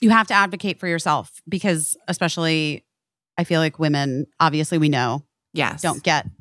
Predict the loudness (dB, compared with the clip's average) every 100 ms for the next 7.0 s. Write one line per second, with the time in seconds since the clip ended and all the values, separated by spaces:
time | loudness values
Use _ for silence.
0 | -20 _ _ _ _ -2 2 2 0 -2
1 | 0 2 2 0 -6 _ _ _ 0 0
2 | -2 -2 -2 0 -2 -4 -4 -6 -2 -2
3 | -4 -14 _ -8 0 2 2 -2 -6 _
4 | _ -2 0 0 0 0 -2 -2 -6 -2
5 | -2 -2 -6 -8 _ _ _ _ _ _
6 | _ _ _ _ -10 0 2 2 -2